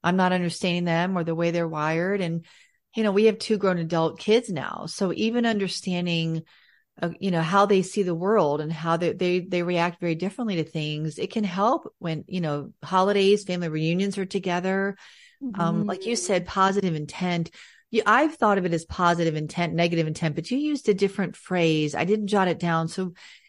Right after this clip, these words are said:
Speaker 1: can you, can you share it again? Window of something. Remind
Speaker 2: I
Speaker 1: me of
Speaker 2: said
Speaker 1: that.
Speaker 2: I said relationship window of tolerance because we
Speaker 1: Okay,
Speaker 2: hear
Speaker 1: so
Speaker 2: a lot
Speaker 1: that's,
Speaker 2: about that. Yeah,
Speaker 1: yeah, that's a
Speaker 2: window.
Speaker 1: new phrase for me, and it might be for my listeners. So can you help us unpack that just a little bit more?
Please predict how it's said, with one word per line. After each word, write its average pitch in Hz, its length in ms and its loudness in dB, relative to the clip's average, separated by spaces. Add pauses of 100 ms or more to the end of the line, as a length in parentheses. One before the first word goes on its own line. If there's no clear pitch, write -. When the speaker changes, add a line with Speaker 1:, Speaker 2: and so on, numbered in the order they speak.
(100)
Speaker 1:
can 262 140 0
you, 294 380 0
can 262 160 0
you 262 80 4
share 311 220 0
it 370 60 4
again? 233 280 2
Window 254 420 2
of 196 140 0
something. 160 840 -2
Remind 208 380 2
Speaker 2:
I - 20 4
Speaker 1:
me 190 100 4
of 175 80 2
Speaker 2:
said - 20 2
Speaker 1:
that. 147 160 -2 (560)
Speaker 2:
I 285 100 -4
said 440 280 2
relationship 214 800 6
window 180 300 8
of 165 120 4
tolerance 147 560 -2
because 214 320 2
we 208 60 -2
Speaker 1:
Okay, 214 120 4
Speaker 2:
hear 175 80 2
Speaker 1:
so 320 160 2
Speaker 2:
a - 20 -2
lot 214 240 6
Speaker 1:
that's, 202 160 4
Speaker 2:
about 190 160 -2
that. 185 220 -2 (140)
Yeah, 190 280 0
Speaker 1:
yeah, 269 100 4
that's 285 280 6
a 349 40 6
Speaker 2:
window. 294 140 0
Speaker 1:
new 233 240 2
phrase 226 460 0
for 214 120 -6
me, 185 120 -4
and 180 80 -2
it - 80 -6
might 196 180 0
be 254 80 -4
for 247 120 -4
my 220 140 -2
listeners. 202 440 0
So 202 100 -2
can 214 220 -2
you 247 160 0
help 240 260 -2
us 226 200 0
unpack 185 440 -2
that 196 160 -2
just 202 180 -8
a 196 40 -2
little 180 220 0
bit 185 180 -4
more? 180 460 -2